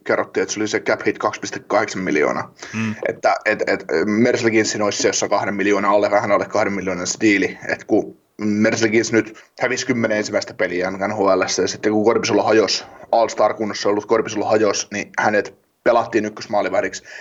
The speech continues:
Speaker 1: Ja esiintyi hyvin, ei siinä mitään, pelasi paljon hyviä putkia, oli, oli liekeissä ja piti sen joukkueen niinku mukana playoff-runissa, mut en mä silti niinku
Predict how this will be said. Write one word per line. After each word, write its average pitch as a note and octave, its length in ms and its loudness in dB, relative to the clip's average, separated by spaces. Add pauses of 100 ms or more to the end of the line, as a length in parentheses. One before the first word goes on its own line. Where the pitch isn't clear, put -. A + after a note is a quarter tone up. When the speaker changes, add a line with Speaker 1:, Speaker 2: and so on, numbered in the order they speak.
(120)
Speaker 1:
Ja A#2+ 180 2 (240)
esiintyi C#3+ 360 2
hyvin, G#2 260 -2
ei A#2 120 2
siinä A#2+ 180 -2
mitään, A#2 260 0
pelasi A2+ 320 0
paljon B2 240 2
hyviä A2+ 160 2
putkia, A#2 300 -2
oli, A2 180 2
oli A#2 200 2
liekeissä G#2+ 520 0
ja G2 140 -2 (360)
piti A#2+ 180 -2
sen A2+ 140 2
joukkueen A2+ 360 2
niinku G2 160 -12
mukana A2 360 -2
playoff-runissa, A2+ 680 0
mut G2+ 260 -6 (400)
en B2 140 0
mä D3+ 80 2
silti C#3+ 260 2
niinku A#2 460 2